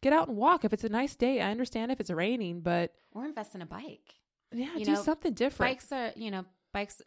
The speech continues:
Speaker 2: biking is becoming, has become pretty big in
Speaker 1: I don't
Speaker 2: L A,
Speaker 1: know. Biking's
Speaker 2: especially
Speaker 1: kinda
Speaker 2: on
Speaker 1: dangerous.
Speaker 2: Well, it
Speaker 1: Yeah.
Speaker 2: is. L-, yes, because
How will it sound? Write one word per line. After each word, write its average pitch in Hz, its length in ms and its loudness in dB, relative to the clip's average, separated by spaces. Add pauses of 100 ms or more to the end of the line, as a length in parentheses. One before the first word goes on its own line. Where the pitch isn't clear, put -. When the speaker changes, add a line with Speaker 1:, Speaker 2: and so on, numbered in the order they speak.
Speaker 2:
biking 208 340 -6
is 175 100 -10
becoming, 165 680 -8
has 165 180 -12
become 165 480 -12
pretty 160 240 -10
big 143 360 -14
in 160 300 -10
Speaker 1:
I 214 60 -8
don't 233 100 -6
Speaker 2:
L 233 80 -2
A, 180 80 -4
Speaker 1:
know. 156 140 0
Biking's 202 400 -2
Speaker 2:
especially - 40 -6
Speaker 1:
kinda 233 180 2
Speaker 2:
on 165 40 -4
Speaker 1:
dangerous. 160 640 -4 (380)
Speaker 2:
Well, 196 120 2
it 185 200 0
Speaker 1:
Yeah. 185 200 2
Speaker 2:
is. - 220 -8
L-, 190 180 -6
yes, - 540 -8
because 170 560 -2